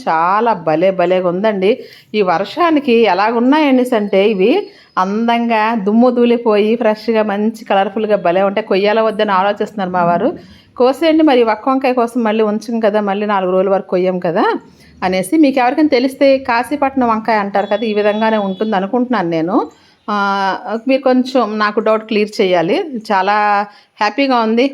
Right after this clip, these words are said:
మళ్ళీ కేజీ దాటిపోయినాయండి వంకాయలు అయితే మాత్రం. మా వారి చేతితో కోసేస్తున్నారు ఈరోజు. నేనైతే మంచిగా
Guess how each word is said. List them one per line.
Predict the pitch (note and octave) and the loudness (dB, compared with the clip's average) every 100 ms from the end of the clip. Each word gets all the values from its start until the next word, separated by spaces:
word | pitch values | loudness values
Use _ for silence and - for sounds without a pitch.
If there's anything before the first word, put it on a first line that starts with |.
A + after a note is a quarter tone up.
| B3 | -4
మళ్ళీ | G3+ A3+ | -2 -2
కేజీ | A3+ G#3+ G#3+ | 0 0 0
దాటిపోయినాయండి | G#3+ G#3 G#3+ C4 B3+ A3+ A3+ | -2 -2 0 0 2 2 0
వంకాయలు | G3+ G#3 A#3+ A3 | -2 -2 -2 -2
అయితే | A3 | -2
మాత్రం. | G#3+ G3+ G#3+ G#3+ | -4 -4 -4 -4
మా | G#3 | -2
వారి | F#3+ G#3 | 0 0
చేతితో | A3 G3+ G#3+ | -2 -2 -2
కోసేస్తున్నారు | G#3+ G3+ G#3 G#3+ F#3+ F3+ | 0 0 -2 -6 -6 -4
ఈరోజు. | F3 F3+ G3+ | -2 -2 -4
నేనైతే | F#3 F#3+ F#3 | -8 -6 -6
మంచిగా | F3 G#3+ | -4 -4